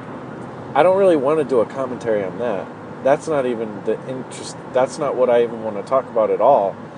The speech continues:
It has nothing to do with race, this whole slave idea I have. But because slavery is so, I mean, maybe, has it been, like, in every case?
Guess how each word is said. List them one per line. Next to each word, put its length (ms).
It 40
has 200
nothing 500
to 100
do 200
with 140
race, 400
this 180
whole 180
slave 500
idea 520
I 40
have. 380
But 460
because 800
slavery 800
is 140
so, 560
I 100
mean, 260
maybe, 340
has 280
it 80
been, 300
like, 220
in 100
every 300
case? 440